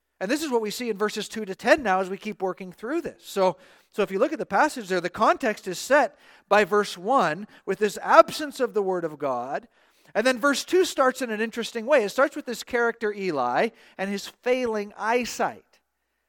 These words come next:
Now, now, just in order to appreciate the craftsmanship of, of the narrative and some emphasis here, it's interesting to take note of this mention of Eli's failing eyesight. You read through the narrative and on a surface level, why do we care?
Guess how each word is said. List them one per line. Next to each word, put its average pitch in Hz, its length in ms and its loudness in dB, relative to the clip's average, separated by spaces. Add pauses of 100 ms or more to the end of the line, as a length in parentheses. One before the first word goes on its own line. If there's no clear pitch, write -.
(360)
Now, 185 160 2
now, 190 120 4
just 302 240 -2
in 330 100 -2
order 277 220 4
to 254 160 0
appreciate 233 720 -2 (260)
the 196 80 -2
craftsmanship 226 1080 0
of, 190 140 -4
of 180 220 -2
the 185 100 -2
narrative 196 560 2
and 175 100 -8
some 185 200 -10
emphasis 202 500 -8
here, 156 220 -2 (240)
it's 170 160 -8
interesting 254 460 -6
to 214 80 -16
take 226 220 0
note 214 240 2
of 190 100 -2
this 185 200 -8
mention 196 320 -6
of 180 100 -10
Eli's 185 480 -2 (280)
failing 208 400 2
eyesight. 170 520 -2
You 190 120 -6
read 277 180 -2
through 277 80 -8
the 220 120 -2
narrative 220 360 0
and 208 100 -4
on 202 140 -6
a 196 60 -4
surface 220 400 -6
level, 202 320 -2
why 233 180 6
do 233 100 -2
we 226 120 -4
care? 214 400 -6